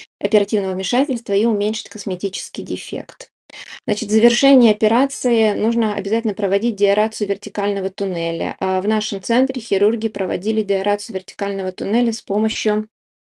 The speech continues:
иглы Дебейки. Это такое, э, как бы внутренняя разработка, что очень, э,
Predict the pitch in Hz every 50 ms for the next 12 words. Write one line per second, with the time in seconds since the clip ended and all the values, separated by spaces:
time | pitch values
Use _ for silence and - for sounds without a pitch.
0 | _ _ _ _ _ - 190 175 196 202 220 208 185 208 185 202 190 190 180 180
1 | 180 - 196 196 196 196 - 185 - - 214 208 202 196 - - - 202 185 185
2 | 180 180 175 - 175 165 165 208 196 208 208 - - 196 190 185 185 185 196 190
3 | 185 190 190 180 175 170 170 175 - - 240 262 262 - - - - - - -
4 | - - - - - 214 214 208 202 214 214 - 208 202 196 190 190 190 190 185
5 | 185 185 180